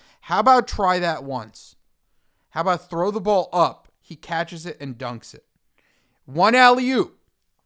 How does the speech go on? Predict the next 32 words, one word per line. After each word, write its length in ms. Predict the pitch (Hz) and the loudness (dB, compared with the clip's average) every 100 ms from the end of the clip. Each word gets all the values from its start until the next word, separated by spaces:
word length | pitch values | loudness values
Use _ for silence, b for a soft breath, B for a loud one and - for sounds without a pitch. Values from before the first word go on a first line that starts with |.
| - | -12
Nope. 300 | 131 170 _ _ _ | -10 -10 _ _ _
Don't 160 | 139 131 | -12 -10
wanna 160 | 131 | -10
do 160 | 123 123 | -12 -14
that. 260 | 110 110 _ _ _ _ _ | -14 -18 _ _ _ _ _
Just 280 | 135 135 - | -18 -16 -14
jack 280 | 135 143 160 | -10 -8 -6
up 160 | 170 165 | -6 -6
threes. 460 | 170 160 151 - _ _ _ _ - | -6 -6 -6 -12 _ _ _ _ -16
Can't 220 | 139 147 | -12 -10
hit 120 | 160 | -12
the 40 | 147 | -8
broadside 380 | 156 151 170 | -8 -6 -6
of 80 | 156 | -6
the 60 | 151 | -4
barn. 420 | 143 139 135 143 _ _ _ _ _ - | -2 -2 -4 -8 _ _ _ _ _ -10
Uh, 380 | 127 127 123 123 - | -6 -4 -4 -8 -12
this 200 | 147 - | -12 -10
team 200 | 196 185 | -8 -4
didn't 200 | 170 170 | -4 -4
even 180 | 156 156 | -6 -8
score. 540 | - - 127 113 113 _ _ _ _ _ _ | -12 -12 -12 -12 -14 _ _ _ _ _ _
You 220 | - 143 160 | -12 -8 0
got 240 | 185 175 | 0 0
embarrassed. 680 | 170 160 147 143 - - _ _ _ _ _ | -2 -2 -2 -4 -10 -18 _ _ _ _ _
You 140 | 143 | -10
embarrassed 460 | 151 147 156 156 - | -6 -4 -4 -4 -8
yourselves. 720 | 123 - 143 170 233 - - _ _ _ _ _ _ _ _ 127 | -16 -8 -4 -2 -4 -10 -20 _ _ _ _ _ _ _ _ -16
You 600 | 139 147 147 143 135 - | -8 -4 -2 -4 -8 -12
bailed 420 | 123 147 175 202 - | -10 -4 -2 -4 -4
out 300 | 156 170 156 | 0 0 0
Virginia 640 | 139 131 120 180 156 120 | -6 -12 -8 -6 -6 -8